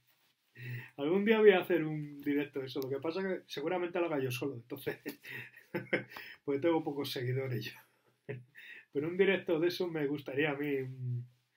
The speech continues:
un debate, un, un diálogo, estaría, estaría bien. <laughs> Conclusiones generales sobre cualquier tema histórico ligándolo con,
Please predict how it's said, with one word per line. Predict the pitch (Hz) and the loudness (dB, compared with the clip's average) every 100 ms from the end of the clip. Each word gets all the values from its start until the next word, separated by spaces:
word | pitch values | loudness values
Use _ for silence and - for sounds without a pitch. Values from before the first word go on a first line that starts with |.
| _ _ _ | _ _ _
un | 156 160 | -6 -2
debate, | 135 151 160 131 131 | 2 4 4 2 -4
un, | 131 131 123 120 - _ | -4 -4 -4 -4 -6 _
un | 143 | -10
diálogo, | 131 127 131 123 | -4 -2 -2 -2
estaría, | 123 123 123 127 120 117 | -4 -2 -2 0 0 -4
estaría | - 127 139 127 | -6 0 2 2
bien. | 120 120 - | -2 -4 -12
<laughs> | - - - - - - _ - | -14 -14 -16 -18 -20 -20 _ -6
Conclusiones | 139 131 139 131 175 170 170 156 143 139 - - - | -4 0 0 4 6 8 6 6 2 -2 -6 -14 -8
generales | 143 147 160 135 117 120 - _ _ _ _ | -4 2 4 4 0 -4 -14 _ _ _ _
sobre | - 127 135 | -6 -4 -2
cualquier | 127 135 160 - | -4 -2 -4 -2
tema | 156 139 131 | -4 -2 -2
histórico | 131 - 143 143 160 | -4 -2 -2 0 0
ligándolo | 135 127 143 139 139 | 2 0 0 0 0
con, | 139 127 120 113 | -2 -4 -4 -4